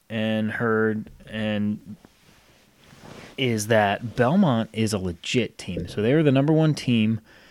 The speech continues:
in the Ohio Valley Conference. They lost to Murray State. Murray State won the tournament. So Murray State gets in. Belmont gets the play-in game. I think Belmont wins, and I think they beat Maryland.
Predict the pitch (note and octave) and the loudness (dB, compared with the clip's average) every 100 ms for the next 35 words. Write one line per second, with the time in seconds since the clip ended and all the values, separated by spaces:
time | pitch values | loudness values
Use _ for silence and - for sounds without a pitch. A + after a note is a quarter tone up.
0 | - - - _ - A#2+ A2 G#2+ G#2 A2+ | -20 -20 -20 _ -2 2 4 4 4 4
1 | A#2 A2+ G2+ G2 F#2+ F#2+ F2+ F#2+ F2+ F2+ | 6 4 4 4 4 2 -2 -6 -8 -8
2 | F#2 - - G2 F#2 G2+ G2+ A#2+ - - | -10 -4 0 0 2 2 4 4 2 2
3 | B2+ A2+ A2 A2 A2+ - - A2+ F#2 F2+ | 4 6 4 4 2 0 0 2 2 0
4 | G2 G2 G#2+ - A2 G#2+ G2 F#2+ G2 G#2 | -2 -2 -2 0 0 0 0 2 2 2
5 | G#2+ G#2 - G#2+ F2+ F2 D2+ - - - | 2 0 -4 -4 -4 -6 -8 -14 -20 -20
6 | - - - F#2+ G#2+ C#3+ C#3+ D#3+ D3 D3+ | -20 -14 -6 0 4 4 4 2 4 2
7 | - A2+ G#2+ G2+ A2 A2 B2 B2 B2 - | 4 2 2 2 4 6 4 4 0 -2
8 | G2+ - C#3+ D3+ A2 F#2+ F#2 F#2 F#2 F2 | -4 0 2 4 4 4 2 0 0 -2
9 | - - - - - B2+ D#3+ E3+ - G#2+ | -6 -12 -12 -10 0 2 4 2 2 0
10 | A2 C3+ D#3+ B2+ G2+ F2 F#2+ - - _ | 2 2 0 -2 -4 -4 -8 -12 -16 _
11 | _ - _ _ G#2 F#2+ G#2+ A#2+ A#2 G#2+ | _ -20 _ _ -4 -2 -2 0 -2 0
12 | G#2 F#2+ F#2 D#2+ D#2+ - - - | -2 -2 -6 -8 -10 -12 -16 -18